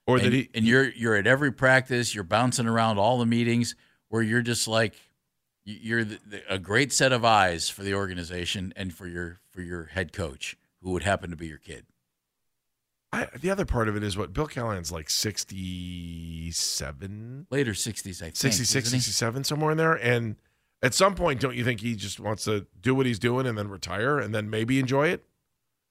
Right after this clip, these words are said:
Speaker 1: I don't
Speaker 2: Maybe,
Speaker 1: know. I,
Speaker 2: maybe, maybe not.
Speaker 1: Yeah, I, I, I don't. I, as much as people want to sit around and go, "Oh, join your dad, join your dad, join your dad." I don't know. I think if you sit down and write down the pros and cons, and if you're happy here,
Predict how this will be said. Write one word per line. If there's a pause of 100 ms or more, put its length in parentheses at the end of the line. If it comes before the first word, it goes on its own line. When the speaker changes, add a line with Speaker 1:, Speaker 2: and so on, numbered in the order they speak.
Speaker 1:
I
don't
Speaker 2:
Maybe,
Speaker 1:
know.
I,
Speaker 2:
maybe,
maybe
not.
Speaker 1:
Yeah,
I,
I,
I
don't.
I,
as
much
as
people
want
to
sit
around
and
go,
"Oh,
join
your
dad,
join
your
dad,
join
your
dad." (400)
I
don't
know.
I
think
if
you
sit
down
and
write
down
the
pros
and
cons, (400)
and
if
you're
happy
here,